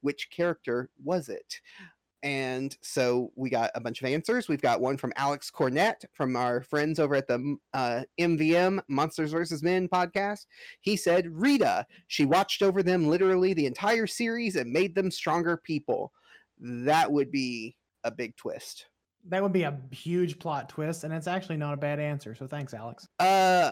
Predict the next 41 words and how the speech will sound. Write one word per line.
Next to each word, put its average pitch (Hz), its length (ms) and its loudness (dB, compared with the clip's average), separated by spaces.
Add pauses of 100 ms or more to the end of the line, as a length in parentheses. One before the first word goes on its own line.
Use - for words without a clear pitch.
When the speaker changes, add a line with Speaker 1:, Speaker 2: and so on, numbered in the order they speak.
(220)
Speaker 1:
Mo-, 156 360 0
the 165 180 2
Monster 214 320 0
Island 220 340 2
Film 294 280 4
Vault 151 280 4
podcast, 165 720 2
n-, 135 140 -4
our 135 220 0
friend 131 300 -2
Nathan 120 320 -2
over 120 160 -2
there, 202 400 2
uh, 165 280 6
said 165 380 0
Bulk 165 300 2
and 220 160 0
Skull. 190 600 2 (1900)
Speaker 2:
Mm, 330 420 0
I 262 80 0
mean, 294 180 4
it 285 140 -4 (140)
could. 180 500 0
I 190 80 0
mean, 196 160 0
it 190 80 -6
could 202 160 0
make 156 200 0
sense, 165 340 -2
but 135 360 -4 (480)
s-, - 360 -14
Speaker 1:
S-, 196 100 0
so, 208 80 6
Speaker 2:
eh. - 120 2
Speaker 1:
so 190 200 2
Zordon 180 560 4
was 156 160 4
both 156 360 0
Bulk 143 400 2
and 143 320 0
Skull? 214 540 0